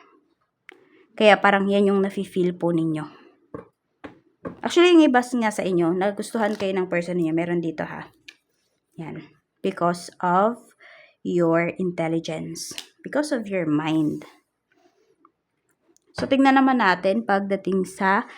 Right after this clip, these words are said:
health. Spirit guide, kamusta naman po ang health ni Taurus?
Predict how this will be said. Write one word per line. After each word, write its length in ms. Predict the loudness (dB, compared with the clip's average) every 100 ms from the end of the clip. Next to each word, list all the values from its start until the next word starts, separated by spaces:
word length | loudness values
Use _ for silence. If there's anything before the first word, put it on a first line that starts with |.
| -20 -20 _ -14 -4
health. 400 | -2 -2 -6 -14 -20 -20 _ _ _ _ _ _ _ _ _ _ _ _ -14 -14 _ _
Spirit 560 | _ -8 -4 -4 -6 -4
guide, 400 | 0 2 2 0
kamusta 360 | -4 -4 -4
naman 320 | -2 0 0
po 160 | 0 0
ang 160 | 0 0
health 400 | 0 2 2 0
ni 200 | -4 -2
Taurus? 800 | 0 0 0 -6 -8 -10 -10